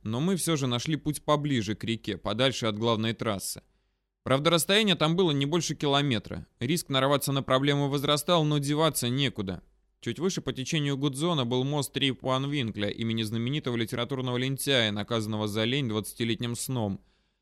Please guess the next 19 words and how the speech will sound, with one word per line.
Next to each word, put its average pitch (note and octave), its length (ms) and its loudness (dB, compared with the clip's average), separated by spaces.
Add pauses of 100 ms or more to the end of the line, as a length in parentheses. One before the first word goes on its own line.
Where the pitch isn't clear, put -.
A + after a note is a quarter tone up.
(120)
Именно D3 320 2
по D#3 80 -2
нему F#3+ 280 2
мы E3+ 160 4
и - 20 6
рассчитывали D3 560 2
перебраться B2 540 0
на A2+ 100 -2
другую A2+ 320 -2
сторону. G2+ 560 -2 (680)
Ещё B2+ 320 0
когда E3+ 240 0
планировали E3 580 4
маршрут, C#3+ 560 0
старались D3 540 2
избегать B2+ 500 -2
мостов B2+ 460 -2
и C3 60 -2
дамб. C3 360 0